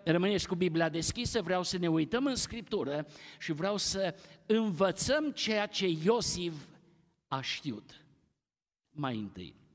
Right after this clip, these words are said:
sursa oricărui succes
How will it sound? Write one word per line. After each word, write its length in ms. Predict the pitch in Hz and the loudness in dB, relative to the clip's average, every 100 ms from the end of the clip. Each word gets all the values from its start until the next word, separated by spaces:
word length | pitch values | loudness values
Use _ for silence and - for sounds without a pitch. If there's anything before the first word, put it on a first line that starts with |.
| _ _ _ _ _ _ _ _ _ _ _ _ | _ _ _ _ _ _ _ _ _ _ _ _
sursa 960 | - - - 294 302 - - 190 165 - | -4 -2 2 2 4 2 0 0 -2 -2
oricărui 1000 | 185 226 285 294 - - 196 220 214 220 | 4 4 4 0 -10 -8 0 0 0 -2
succes 1000 | 190 - 208 - 135 120 135 - - - | -2 0 -2 -2 -2 -2 0 -2 -2 -8